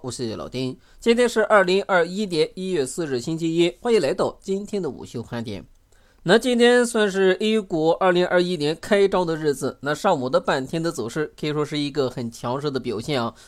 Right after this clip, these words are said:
强势走好。我们先看一下上证，嗯，上证早盘来看是小幅高开之后，受到银行股的拖累，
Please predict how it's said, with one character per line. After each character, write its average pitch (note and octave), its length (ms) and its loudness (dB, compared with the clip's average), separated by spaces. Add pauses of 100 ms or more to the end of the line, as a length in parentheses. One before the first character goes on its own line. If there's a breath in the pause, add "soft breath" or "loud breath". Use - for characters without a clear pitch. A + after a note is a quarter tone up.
强 E3+ 300 0
势 F#3+ 120 -4
走 F#2 220 -8
好。 C3+ 300 -2
我 E3 100 -2
们 A#3+ 140 2
先 C4 180 0
看 C4 160 -2
一 G#3+ 60 0
下 C#3 120 -2
上 G3 240 0
证， C#3+ 160 0 (540 soft breath)
嗯， G3+ 240 6
上 C#4 180 8
证 A3 140 6
早 C#3 180 4
盘 G3 160 4
来 A#3 140 4
看 G#3+ 240 0
是 E3+ 160 -6
小 C3+ 160 -4
幅 F#3+ 160 2
高 G3+ 180 2
开 G3+ 200 0
之 G3+ 160 2
后， D#3 240 2
受 F#3+ 180 -2
到 D3 120 2
银 F3 200 4
行 G3+ 220 4
股 A#2 180 -6
的 E3 140 2
拖 A3 180 10
累， - 220 4